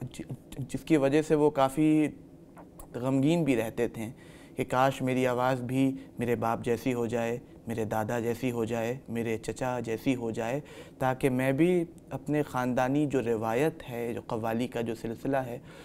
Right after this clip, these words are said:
उसको मैं भी दूर तक लोगों तक पहुंचा सकूं। उस सिलसिले की बात है कि एक रोज़ वो रात को सोते हैं और रात में ख्वाब देखते हैं कि साहब मैं जो हूँ वो एक दरगाह के पास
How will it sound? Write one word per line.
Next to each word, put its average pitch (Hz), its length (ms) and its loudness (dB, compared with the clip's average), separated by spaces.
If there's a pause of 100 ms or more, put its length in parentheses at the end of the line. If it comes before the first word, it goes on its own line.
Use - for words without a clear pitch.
(180)
उसको 170 340 0
मैं 147 200 6
भी 175 100 4
दूर 147 300 4
तक 151 140 2
लोगों 127 260 2
तक 135 120 0
पहुंचा 110 420 -4
सकूं। - 360 -12 (760)
उस 202 140 2
सिलसिले 180 580 6
की 190 120 2
बात 156 320 6
है 175 100 2
कि 170 180 0
एक 151 240 6
रोज़ 151 340 6
वो 143 140 4
रात 131 340 4
को 147 100 2
सोते 123 340 2
हैं 120 340 -2 (920)
और 127 340 6 (840)
रात 131 500 4
में 139 420 4
ख्वाब 131 340 2
देखते 123 460 2
हैं 123 260 -2
कि 123 140 -6
साहब 120 360 -2
मैं 120 400 0
जो 120 100 -2
हूँ 131 220 0
वो 120 100 0
एक 110 240 -6
दरगाह 120 380 0
के 127 160 -6
पास 110 340 -4